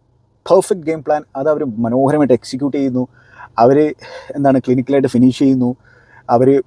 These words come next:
ബോൾ ഹോൾഡ് ചെയ്യേണ്ട സിനാരിയോ ഇപ്പോൾ കുഡൂസിൻ്റെ അടുത്തൊക്കെ ബോൾ എത്തുമ്പോൾ ആ, പിന്നെ ബാക്കിയുള്ള അതായത് ഇവർ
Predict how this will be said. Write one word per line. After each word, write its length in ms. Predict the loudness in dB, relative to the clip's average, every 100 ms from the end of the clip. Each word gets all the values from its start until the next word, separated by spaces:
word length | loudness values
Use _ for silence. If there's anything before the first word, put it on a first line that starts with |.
| 0
ബോൾ 160 | 2 4 4
ഹോൾഡ് 180 | 0 0
ചെയ്യേണ്ട 180 | -2 -2
സിനാരിയോ 240 | -2 -2
ഇപ്പോൾ 120 | -4 -4
കുഡൂസിൻ്റെ 320 | -4 -4 -6
അടുത്തൊക്കെ 300 | -6 -6 -2
ബോൾ 120 | 0 0
എത്തുമ്പോൾ 380 | -4 -4 -2 -2 -6 _ -10
ആ, 40 | -10 -10 -16 -6
പിന്നെ 180 | 0 0 -2 -14 -8 0
ബാക്കിയുള്ള 380 | 2 2 2 2 2 _
അതായത് 160 | 0 2
ഇവർ 100 | 4